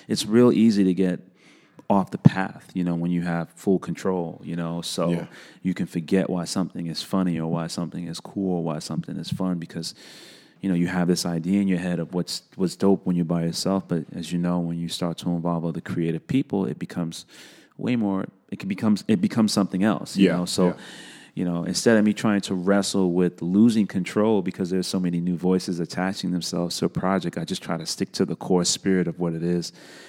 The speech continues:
Speaker 1: And it, it, it all, it existed in a few keywords of what it is that I wanted. And there were references to other shows, you know, 'cause when I, when I name shows, I have a instant f-, feeling of,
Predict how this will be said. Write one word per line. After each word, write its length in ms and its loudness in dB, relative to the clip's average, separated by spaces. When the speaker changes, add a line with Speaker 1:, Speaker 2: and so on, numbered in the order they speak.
Speaker 1:
And 280 0
it, 320 -4
it, 100 -2
it 100 -2
all, 160 2
it 140 -4
existed 500 0
in 260 -4
a 60 -10
few 240 2
keywords 600 0
of 200 -10
what 280 0
it 100 0
is 160 -2
that 140 -6
I 100 -6
wanted. 380 -6
And 100 -2
there 100 6
were 120 8
references 540 4
to 200 -8
other 180 0
shows, 540 -8
you 100 -6
know, 220 -4
'cause 160 -8
when 120 2
I, 200 0
when 120 2
I 100 2
name 340 6
shows, 500 4
I 60 -8
have 180 -2
a 140 2
instant 400 0
f-, 100 -20
feeling 540 0
of, 100 -14